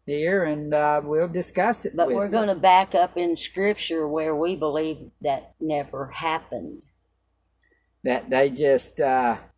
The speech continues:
Speaker 1: sent up, like, uh,
Speaker 2: It's little <laughs>
Speaker 1: little toys or something.
Speaker 2: Uh-huh. It's just all a stage.
Speaker 1: Yeah, the, remember, the world's a stage.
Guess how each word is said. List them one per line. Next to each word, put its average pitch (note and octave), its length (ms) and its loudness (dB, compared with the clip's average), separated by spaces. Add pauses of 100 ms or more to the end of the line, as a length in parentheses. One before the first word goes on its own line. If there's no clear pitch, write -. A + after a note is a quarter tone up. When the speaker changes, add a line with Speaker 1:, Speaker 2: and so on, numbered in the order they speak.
(140)
Speaker 1:
sent D3+ 340 -2
up, C#3+ 320 2
like, C3+ 420 0
uh, A#2+ 340 0 (360)
Speaker 2:
It's - 320 -8
little B3+ 460 6
<laughs> G4 260 10 (1200)
Speaker 1:
little F3 300 4
toys E3 520 4
or C3+ 120 -2
something. C3 400 -4
Speaker 2:
Uh-huh. G#3 520 2 (920)
It's E3 140 -12
just G3+ 280 -4
all F#3 280 4
a E3+ 60 -4
stage. F3 680 -2 (1300)
Speaker 1:
Yeah, D3+ 420 2
the, B2 300 2 (400)
remember, D#3+ 580 4
the B2+ 120 -2
world's D3 600 4
a B2 80 -4
stage. C3+ 800 0